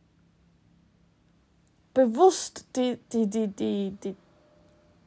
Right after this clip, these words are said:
Handlungen und Entscheidungen jetzt anders setzen.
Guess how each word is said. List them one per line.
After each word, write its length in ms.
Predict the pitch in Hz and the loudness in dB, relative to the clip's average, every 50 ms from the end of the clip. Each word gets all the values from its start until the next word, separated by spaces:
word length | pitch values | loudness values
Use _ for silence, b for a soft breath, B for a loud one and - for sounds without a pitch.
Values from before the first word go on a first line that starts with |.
| _ _ _ - - | _ _ _ -8 -6
Handlungen 760 | 208 226 247 262 269 269 285 277 277 262 254 233 233 233 220 | -2 2 2 2 2 2 2 2 2 2 2 0 0 -2 -2
und 140 | - 240 233 | -4 -2 -2
Entscheidungen 760 | 233 220 214 214 - 214 202 202 220 233 233 233 233 226 220 | -2 -2 -2 -2 -2 -2 -2 -2 -2 -4 -4 -4 -4 -4 -4
jetzt 380 | 208 220 226 220 - - - b b b b b b _ - | -4 -6 -6 -6 -10 -18 -20 b b b b b b _ -4
anders 480 | 220 233 233 233 240 214 214 - - - | -2 -2 0 0 -2 -2 -4 -6 -6 -6
setzen. 440 | 196 190 - - - - 196 - | -6 -6 -6 -8 -12 -12 -12 -12